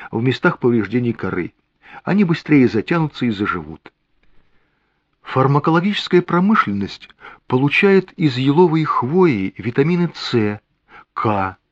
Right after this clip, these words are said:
а также некоторые препараты для лечения атеросклероза, грибковых заболеваний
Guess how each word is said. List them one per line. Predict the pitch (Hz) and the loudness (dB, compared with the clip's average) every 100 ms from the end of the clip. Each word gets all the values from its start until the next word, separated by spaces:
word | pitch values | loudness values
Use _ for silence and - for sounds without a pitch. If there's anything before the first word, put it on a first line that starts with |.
| _ _ - - | _ _ -20 -8
а | 123 | -4
также | 196 180 170 | -2 0 0
некоторые | 160 185 - 165 | 0 -2 -2 -2
препараты | 151 151 - 135 160 147 | 0 -4 0 0 0 0
для | 117 123 | 0 -2
лечения | 117 - 151 147 143 | -2 -2 0 0 -2
атеросклероза, | - 120 190 - - 120 117 101 98 92 90 - _ - - - | -4 -4 -2 -4 -4 -2 0 0 -4 -4 -12 -12 _ -20 -16 -8
грибковых | 104 147 123 - 127 117 | 2 2 2 2 2 4
заболеваний | 98 113 110 113 190 190 185 | 0 -2 0 2 2 2 0